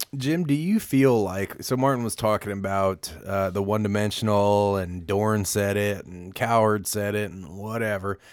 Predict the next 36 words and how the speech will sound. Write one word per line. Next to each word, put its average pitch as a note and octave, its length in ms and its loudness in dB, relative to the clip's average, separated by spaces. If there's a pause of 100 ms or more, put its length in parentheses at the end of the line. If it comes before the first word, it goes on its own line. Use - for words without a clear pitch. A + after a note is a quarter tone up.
(500)
Do F3+ 100 0
you B3 80 4
feel C4+ 240 2
like G3 320 2
the, C3+ 260 4
the B2+ 180 2
amount B2 260 4
of F#2 80 -6
passing B2 480 0
we B2+ 80 2
saw B2 260 2
from G#2+ 220 -2
Wimbush A2 400 0
with G#2 120 -2
thirty A2+ 280 2
attempts A2 560 0 (400)
was A#2 320 4
like, G#2+ 460 2
uh, G#2 1000 -2 (340)
y-, B1 240 -20
y-, F2+ 220 -18
you A2 320 -8
know, C3+ 320 0
in C#3 180 2
response A#2 560 2
to C3 100 0
that, C3 220 6
was A#2+ 140 2
that, C3 180 4
w-, B2 260 -2
were B2 140 0
they C3+ 140 0
trying C#3 380 2
to A2+ 60 2
prove G3 520 4
something A3 640 4